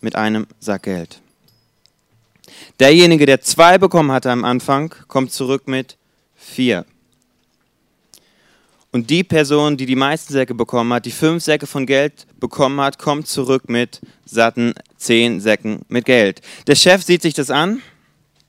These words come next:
Eins, vier, zehn. Dann geht er zu der ersten Person, die zehn Säcke hat.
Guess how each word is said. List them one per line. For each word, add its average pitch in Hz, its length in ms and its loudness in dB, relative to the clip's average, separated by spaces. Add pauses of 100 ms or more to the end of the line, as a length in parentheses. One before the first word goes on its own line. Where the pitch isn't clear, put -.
(840)
Eins, 139 440 -6 (360)
vier, 117 400 -6 (140)
zehn. 147 460 -6 (1000)
Dann 127 80 -8
geht 147 160 -4
er 147 100 -4
zu 139 320 -10 (220)
der 120 100 -2
ersten 127 280 -4
Person, 123 440 -4
die 107 140 -10
zehn 139 380 -6
Säcke 117 260 -8
hat. 113 360 -10